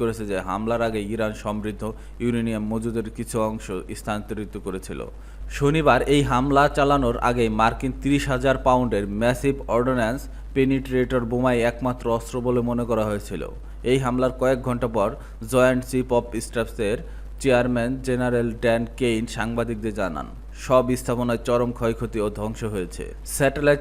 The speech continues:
চিত্রে দেখা গেছে, ফোর্দো পারমাণবিক স্থাপনার দুইটি প্রবেশপথ, আশেপাশে ছয়টি নতুন গর্ত এবং ধুলোমাখা ধ্বংসস্তূপ। তবে স্যাটেলাইট ইমেজের সেই ছবিগুলো দেখে এটা বোঝা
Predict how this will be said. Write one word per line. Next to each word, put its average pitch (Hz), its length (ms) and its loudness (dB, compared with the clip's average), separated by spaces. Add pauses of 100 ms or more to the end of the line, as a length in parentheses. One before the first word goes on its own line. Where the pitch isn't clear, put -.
চিত্রে 135 340 -2
দেখা 123 240 0
গেছে, 107 200 0 (140)
ফোর্দো 127 320 4 (100)
পারমাণবিক 127 500 2 (120)
স্থাপনার 113 480 -2
দুইটি 123 320 0
প্রবেশপথ, 113 440 -2 (140)
আশেপাশে 120 400 -6 (100)
ছয়টি 117 320 0 (140)
নতুন 120 220 -4 (100)
গর্ত 113 200 -2 (120)
এবং 104 120 -4 (160)
ধুলোমাখা 113 540 0 (200)
ধ্বংসস্তূপ। 110 600 -6 (120)
তবে 107 180 -2 (100)
স্যাটেলাইট 113 400 -2 (400)
ইমেজের 117 340 2
সেই 113 200 -2
ছবিগুলো 113 340 -2 (100)
দেখে 110 240 -4 (360)
এটা 117 140 0 (100)
বোঝা 113 260 0